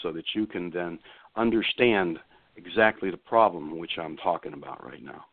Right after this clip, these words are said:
Let me preface this by saying Diane Byram, House Rep,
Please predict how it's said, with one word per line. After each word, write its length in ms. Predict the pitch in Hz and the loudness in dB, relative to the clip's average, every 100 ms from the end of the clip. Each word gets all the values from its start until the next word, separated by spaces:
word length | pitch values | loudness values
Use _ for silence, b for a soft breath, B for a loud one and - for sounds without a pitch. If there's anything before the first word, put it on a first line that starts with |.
| _ _ _ _ _ _ _ _ _ _ _ _ _ _ _ _ _ _ _ _ _ _ _ _ _ _ _ _ _ _ _ _ _ _ | _ _ _ _ _ _ _ _ _ _ _ _ _ _ _ _ _ _ _ _ _ _ _ _ _ _ _ _ _ _ _ _ _ _
Let 140 | 92 110 | -2 2
me 160 | 127 | 2
preface 480 | 123 - 135 127 104 - | 2 2 4 4 -4 -6
this 180 | 80 80 - - | -8 -10 -12 -10
by 180 | 80 78 - | -8 -6 -4
saying 280 | 87 85 | -4 -4
Diane 460 | 78 85 92 92 87 | 2 2 2 0 2
Byram, 420 | 92 113 147 165 - _ _ _ _ _ _ _ _ _ _ _ _ _ _ _ _ _ _ _ _ _ _ _ _ _ | 4 6 6 2 -4 _ _ _ _ _ _ _ _ _ _ _ _ _ _ _ _ _ _ _ _ _ _ _ _ _
House 240 | - 92 - | -2 -2 2
Rep, 260 | 120 131 | 4 4